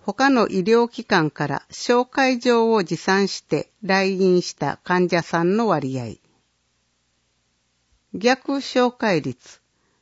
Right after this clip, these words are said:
六十六点二パーセント。市民病院から開業医や他の医療機関へ紹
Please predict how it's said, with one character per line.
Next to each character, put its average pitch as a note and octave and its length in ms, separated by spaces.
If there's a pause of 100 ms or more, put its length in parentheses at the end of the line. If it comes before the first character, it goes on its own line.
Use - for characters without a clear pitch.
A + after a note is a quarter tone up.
(120)
六 G#3+ 280
十 C4+ 220
六 C4 240
点 D3 380
二 D#3 160
パ F#3 220
ー E3+ 40
セ D3+ 220
ン B2+ 180
ト。 - 120 (1200)
市 - 220
民 D4+ 300
病 D4+ 260
院 E3+ 140
か - 160
ら D#3 320
開 C4 280
業 B3+ 280
医 E3 100
や D3+ 260
他 C#4 220
の A#3+ 220
医 G3 100
療 A#3+ 260
機 B3 180
関 E3+ 280
へ C#3 140
紹 G3+ 340